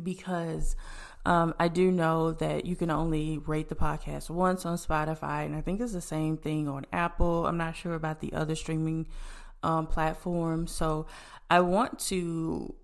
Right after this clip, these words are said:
be able to start conversations after each and every episode. And so, um, I'm gonna see if I can set up a, some type of website where you guys can go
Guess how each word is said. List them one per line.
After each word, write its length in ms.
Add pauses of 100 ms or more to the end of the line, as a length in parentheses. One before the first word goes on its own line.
(200)
be 200
able 340
to 380
start 400
conversations 920
after 440
each 180
and 100
every 260
episode. 640 (500)
And 160
so, 600
um, 260
I'm 100
gonna 200
see 280
if 120
I 100
can 120
set 220
up 300
a, 360
some 200
type 180
of 120
website 680 (340)
where 120
you 160
guys 320
can 180
go 480